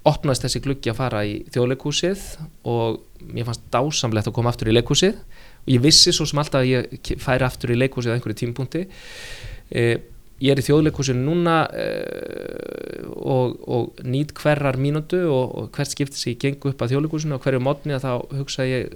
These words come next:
eh, hvílíkur lukkuna pamfíll ég sé að, að fá að starfa í þessu leikhúsi og með þessu fólki sem ég er að, að vinna með þar og ég er bara rétt að byrja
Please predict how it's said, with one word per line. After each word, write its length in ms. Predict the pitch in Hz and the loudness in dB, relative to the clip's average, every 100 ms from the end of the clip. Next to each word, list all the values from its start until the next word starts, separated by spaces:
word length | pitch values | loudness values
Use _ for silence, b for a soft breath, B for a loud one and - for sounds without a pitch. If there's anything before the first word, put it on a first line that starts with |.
| - | -12
eh, 400 | 82 73 71 87 - | -12 -10 -10 -12 -8
hvílíkur 720 | 135 127 - - - - - | -6 -6 -10 -10 -6 -6 -2
lukkuna 400 | 131 135 135 117 | 0 2 0 0
pamfíll 380 | 127 139 135 123 117 | 0 -2 0 0 2
ég 80 | |
sé 160 | 127 139 | 2 2
að, 240 | 180 123 - | 0 -2 -4
að 240 | 127 123 - | -6 -6 -6
fá 180 | - 135 | 2 4
að 80 | 120 | 4
starfa 360 | 131 135 135 123 - B B B B B B | 4 4 4 0 -8 B B B B B B
í 180 | 143 131 | 0 6
þessu 240 | 151 143 | 6 8
leikhúsi 400 | 135 143 175 170 | 6 6 4 4
og 80 | 139 | 4
með 140 | 135 | 2
þessu 180 | 135 131 - | 4 2 2
fólki 400 | 143 139 - 151 | 0 0 0 2
sem 80 | 147 | 4
ég 100 | 139 | 4
er 120 | 127 | 4
að, 80 | 95 | 2
að 240 | - 117 - | -2 -2 0
vinna 240 | 131 127 | 0 2
með 160 | 113 107 | 2 4
þar 260 | 104 127 - - B B B B B B B - | 4 4 0 -16 B B B B B B B -4
og 540 | 113 117 117 117 113 - - b b b b b | 2 6 6 6 2 -2 -20 b b b b b
ég 160 | 120 117 | 2 4
er 60 | 120 | 4
bara 140 | - | 2
rétt 240 | 107 104 | 0 0
að 80 | 101 | 2
byrja 220 | 107 131 | 2 0